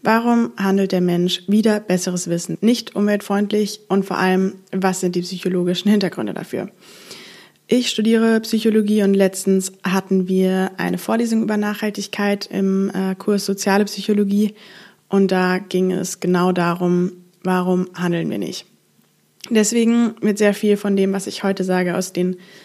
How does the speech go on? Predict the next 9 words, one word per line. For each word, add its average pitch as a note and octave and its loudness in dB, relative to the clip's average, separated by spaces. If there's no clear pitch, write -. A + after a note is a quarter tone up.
zwei, F3 -2
ähm, E3+ -2
Artikeln A#3 -2
stammen, G#3 2
die F#3+ 0
wir G3 4
gelesen G3 2
haben F#3 0
und F#3 -2